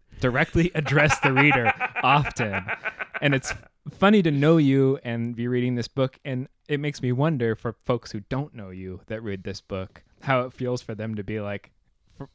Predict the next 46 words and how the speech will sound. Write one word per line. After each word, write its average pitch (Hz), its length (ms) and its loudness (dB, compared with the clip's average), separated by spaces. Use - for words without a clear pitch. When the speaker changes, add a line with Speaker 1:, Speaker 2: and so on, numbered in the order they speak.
Speaker 1:
you 123 120 -8
know, 98 120 -8
Sasha 110 500 -10
staring 107 480 -4
back 107 300 -10
at - 120 -12
them 107 120 -6
from 104 160 -6
the 98 80 -6
page 110 300 -6
and 98 100 -8
being 98 220 -10
like, 92 200 -10
"I 147 40 -4
would 143 160 -6
like 117 140 -4
to - 80 -20
tell - 180 -10
you 110 100 -8
something." 90 540 -12
Uh, 104 340 -2
and, 147 260 0
but 151 160 2
I 147 80 4
love 143 260 0
that 175 160 -6
direct 117 300 -6
address. 110 360 -8
I 120 80 -18
feel 131 160 -6
like 151 160 -4
it's - 280 -12
not 127 420 -4
in, 117 520 -4
like, 123 240 -6
fiction, 131 360 -4
like, 110 160 -6
at 107 80 -4
all. - 460 -10
Uh, 113 200 -6
Speaker 2:
It's 170 280 -6
weird 175 300 0
that 139 120 -6
it's 123 160 -6
kind 131 340 -12
of 113 260 -16